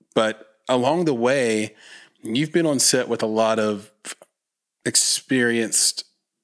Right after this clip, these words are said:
creatives that have pulled you along,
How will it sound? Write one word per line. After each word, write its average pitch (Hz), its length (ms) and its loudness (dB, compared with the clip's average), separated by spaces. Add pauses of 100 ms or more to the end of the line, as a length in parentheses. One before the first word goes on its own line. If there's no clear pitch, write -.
creatives 98 800 0 (420)
that 110 340 0
have 104 640 0
pulled 143 380 0
you 123 100 2
along, 107 540 0